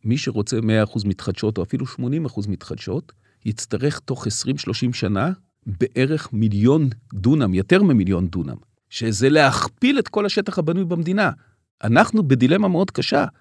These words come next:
לא רק שהשמש לא נותנת ביטחון אנרגטי, אם אנחנו רוצים להגיע למאה אחוז או שמונים אחוז שמש, אנחנו נצטרך להקריב את כל השטחים הפתוחים,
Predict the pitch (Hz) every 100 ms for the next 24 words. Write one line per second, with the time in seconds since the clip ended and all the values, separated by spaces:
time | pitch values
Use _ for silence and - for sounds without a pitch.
0 | _ - 104 - - - 123 101 156 131
1 | 143 135 127 135 123 110 - 113 113 107
2 | 87 87 73 - - _ _ - 151 226
3 | 196 151 139 190 175 139 147 160 127 117
4 | 151 143 - 113 104 - 117 120 175 180
5 | - 131 117 101 120 - _ _ - 101
6 | 135 160 131 156 151 123 110 101 123 135
7 | - 127 143 - 135 131 131 131 - 98